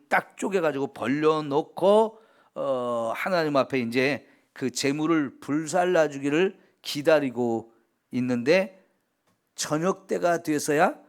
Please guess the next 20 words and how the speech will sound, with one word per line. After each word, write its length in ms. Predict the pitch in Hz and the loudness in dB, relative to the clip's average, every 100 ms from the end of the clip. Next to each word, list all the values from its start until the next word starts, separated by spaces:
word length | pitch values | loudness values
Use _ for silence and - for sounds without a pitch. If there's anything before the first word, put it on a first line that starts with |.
| _ _ - | _ _ -8
하나님이 800 | - 156 139 139 196 185 107 - - _ | -2 0 0 0 0 0 -4 -10 -20 _
그 260 | - 143 - | -4 -4 -2
쪼갠 460 | 262 226 214 196 | -2 2 2 2
고기 320 | - 156 165 | -4 -2 0
사이로 600 | - 156 147 147 226 - - - | 0 0 2 4 2 0 -12 0
횃불이 460 | 247 - 208 170 | 0 0 -6 -6
확 640 | - - 143 - - - | -6 -6 -6 -4 -4 -6
지나가게 540 | - - 156 151 156 143 | -8 -4 0 0 2 0
하면서 420 | 147 131 135 196 - _ | 0 0 2 0 -2 _
그걸 160 | - 113 | -6 -6
다 140 | - | -4
태우셨죠. 800 | - - 113 104 147 - 101 98 _ _ _ _ _ _ _ _ _ _ _ _ | -10 -4 -4 -2 -6 -8 -16 -18 _ _ _ _ _ _ _ _ _ _ _ _
그게 240 | - 214 | -2 0
이제 300 | 226 196 175 - | 2 0 -2 -2
계약을 540 | 139 139 190 240 220 | 0 2 2 0 -4
체결하는 600 | - 220 185 165 147 151 | -6 -4 -2 -2 -4 -10
방식이었는데 1200 | 123 113 113 120 135 123 110 107 107 175 160 110 - _ - - _ | -12 -8 -6 -6 -8 -8 -8 -10 -6 -2 -2 -4 -10 _ -20 -20 _
이게 220 | 165 190 | -4 0
이제 220 | 208 196 180 | 0 0 -2
사람과 1080 | - 131 170 214 214 208 196 196 196 196 | 2 4 6 6 4 0 4 4 4 -2